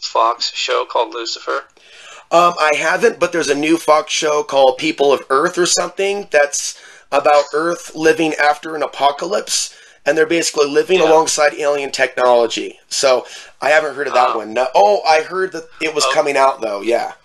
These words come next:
Speaker 1: No, it's, it's been out. It's, it's, it's in its
Speaker 2: Okay.
Speaker 1: second season. I think they're actually finishing up the second season. The bottom line is this.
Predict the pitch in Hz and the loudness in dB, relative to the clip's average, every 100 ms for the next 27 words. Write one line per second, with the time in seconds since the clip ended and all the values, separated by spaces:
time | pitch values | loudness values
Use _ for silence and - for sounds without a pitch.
0 | _ _ - - _ _ _ _ 170 165 | _ _ -20 -20 _ _ _ _ -2 0
1 | 156 160 180 170 - 180 151 110 110 135 | 0 -4 -6 -8 -8 -4 -4 -4 -8 -8
2 | - 139 - 156 - 165 143 156 156 127 | -8 -8 -8 -8 -6 -6 0 0 0 -4
3 | 139 - 143 147 160 147 139 185 170 170 | -6 -12 -10 -8 -10 -6 -6 -6 -6 -2
4 | 151 147 147 - - 156 143 143 139 135 | -2 -2 -8 -12 -10 -8 -4 -4 -6 -10
5 | 123 139 139 135 127 123 120 - 170 202 | -6 -6 -6 -10 -10 -10 -10 -2 0 2
6 | 147 127 113 110 95 | 0 -4 -6 -10 -12